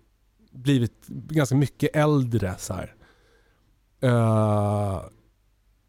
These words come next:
och jag tycker hon, hon, hon spanade av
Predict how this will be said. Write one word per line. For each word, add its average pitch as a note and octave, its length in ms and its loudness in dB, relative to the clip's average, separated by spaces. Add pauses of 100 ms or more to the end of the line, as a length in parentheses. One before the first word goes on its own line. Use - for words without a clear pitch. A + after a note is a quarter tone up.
(140)
och D3 180 2
jag - 80 2
tycker E3+ 160 2
hon, D#3 360 4
hon, D#3 160 2 (140)
hon D3+ 680 2
spanade D#3 460 2
av E3 680 2